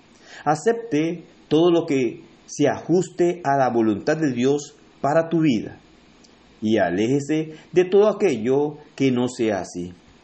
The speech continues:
Las circunstancias pueden cambiar, pero Cristo nunca cambiará. Él es esperanza viva que nunca defrauda. Y esa es la convicción que debemos de tener nosotros y saber que nuestro Dios va a estar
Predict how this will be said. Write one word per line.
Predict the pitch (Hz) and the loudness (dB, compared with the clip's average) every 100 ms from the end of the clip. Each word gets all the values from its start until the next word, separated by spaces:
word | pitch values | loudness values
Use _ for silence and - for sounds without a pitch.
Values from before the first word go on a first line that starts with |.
| - - _ | -20 -20 _
Las | - 120 | -2 -2
circunstancias | 139 117 - 104 104 180 165 - 165 180 175 - | 0 -2 -2 -4 0 -2 -2 -2 0 0 -4 -2
pueden | 120 139 | 0 0
cambiar, | 160 185 156 139 87 - - _ _ _ _ _ | 0 -2 0 0 -2 -10 -20 _ _ _ _ _
pero | 127 123 | 0 0
Cristo | - 127 127 135 | 2 0 0 0
nunca | 117 143 165 156 120 | 2 2 2 -2 -4
cambiará. | 110 98 92 90 87 80 - - _ _ | -4 -2 -2 -2 -4 -10 -20 -20 _ _
Él | 139 127 | 0 2
es | 131 139 139 - - | 0 0 -6 -12 -4
esperanza | 147 - 123 131 170 196 | -4 -2 -2 -2 -2 -2
viva | 185 110 113 127 127 - _ | 0 2 0 -2 -6 -20 _
que | 139 117 | 0 2
nunca | 117 123 - 123 120 - | 2 -2 0 -2 -2 -6
defrauda. | 104 113 - 98 95 87 82 - - - | -4 -2 0 -2 0 -4 -10 -16 -18 -4
Y | 120 | 0
esa | 139 139 | 0 -2
es | 170 | -2
la | 170 | -2
convicción | 165 135 113 - 160 196 | -2 -2 -4 -6 -4 -2
que | 170 | -2
debemos | 131 135 139 | 0 0 0
de | |
tener | 135 104 110 165 | -2 -2 -2 -2
nosotros | 214 - 131 104 - 107 117 - | -4 -4 -4 -4 -2 -2 -2 -4
y | 120 | -4
saber | 110 92 101 120 156 - - | -2 -2 0 -2 -4 -14 -10
que | - 107 | -2 0
nuestro | 101 95 90 | 0 -2 -4
Dios | 85 87 113 127 131 | -2 0 -2 -2 -2
va | |
a | 147 | -2
estar | 147 135 92 - | 0 0 0 -4